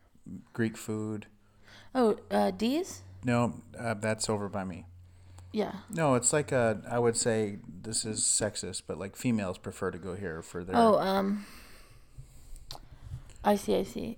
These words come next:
Speaker 2: Um, what is the place?
Speaker 1: for their good vegetable things and stuff.
Speaker 2: Yeah.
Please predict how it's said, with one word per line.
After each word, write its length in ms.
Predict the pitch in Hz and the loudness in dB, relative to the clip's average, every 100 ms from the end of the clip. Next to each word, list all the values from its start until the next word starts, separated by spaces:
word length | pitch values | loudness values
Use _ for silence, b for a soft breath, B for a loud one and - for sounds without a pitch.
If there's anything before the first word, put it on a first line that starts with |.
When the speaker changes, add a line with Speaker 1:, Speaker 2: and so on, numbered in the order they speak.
| - | -2
Speaker 2:
Um, 600 | 208 202 196 185 185 196 196 B B B - - - B B B B B B B B - - | 4 4 4 0 -2 -6 -8 B B B -14 -16 -18 B B B B B B B B -18 0
what 200 | 214 220 | 6 6
is 160 | 220 214 | 6 -2
the 60 | |
place? 360 | - - - - | -8 -8 -6 -2
Speaker 1:
for 60 | |
their 120 | 107 101 | 0 2
good 220 | 113 98 | 4 4
vegetable 580 | 101 98 - 90 90 87 | 2 2 -4 -4 -6 -6
things 460 | 95 87 90 90 | -6 -6 -6 -6
and 180 | 92 78 | -6 -6
stuff. 380 | - 92 90 - | -6 -6 -6 -2
Speaker 2:
Yeah. 300 | 233 143 | 0 0